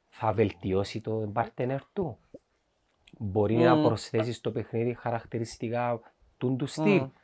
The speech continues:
Speaker 1: Αφού ο Σοφρόνης θέλει να παίξει επιθετικά. Το παίζω επιθετικά σημαίνει παίζω γρήγορα.
Speaker 2: Ναι.
Speaker 1: Το παίζω γρήγορα σημαίνει πρέπει να έχω και
Speaker 2: Μμμ.
Speaker 1: την, την, ε, την ικανότητα να παίξω. Άρα πρέπει να έχω την τεχνική. Κάμνη μου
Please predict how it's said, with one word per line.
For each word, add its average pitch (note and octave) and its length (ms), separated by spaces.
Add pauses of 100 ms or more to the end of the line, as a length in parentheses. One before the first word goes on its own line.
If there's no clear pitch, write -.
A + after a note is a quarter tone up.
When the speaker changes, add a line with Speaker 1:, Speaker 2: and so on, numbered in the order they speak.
(920)
Speaker 1:
Αφού B2 200
ο - 20
Σοφρόνης E3+ 600 (120)
θέλει E3+ 180
να D3+ 80
παίξει D#3 260
επιθετικά. D#3 500 (380)
Το C3 120
παίζω F3+ 240
επιθετικά E3 400
σημαίνει F3 240
παίζω G3+ 240
γρήγορα. B2+ 480 (140)
Speaker 2:
Ναι. C#3 340 (220)
Speaker 1:
Το A#2+ 100
παίζω F#3+ 240
γρήγορα G3 380
σημαίνει F#3+ 240
πρέπει G3+ 180
να A3 60
έχω - 20
και G#3+ 140
Speaker 2:
Μμμ. A2 200 (1080)
Speaker 1:
την, G3 220
την, E3 340
ε, C3+ 200 (120)
την B2 160
ικανότητα C3+ 540
να A#2 140
παίξω. G#2 360
Άρα G#2 80
πρέπει D#3+ 160
να E3+ 60
έχω F3 100
την F3+ 100
τεχνική. F3+ 580 (960)
Κάμνη E3 400
μου E3 320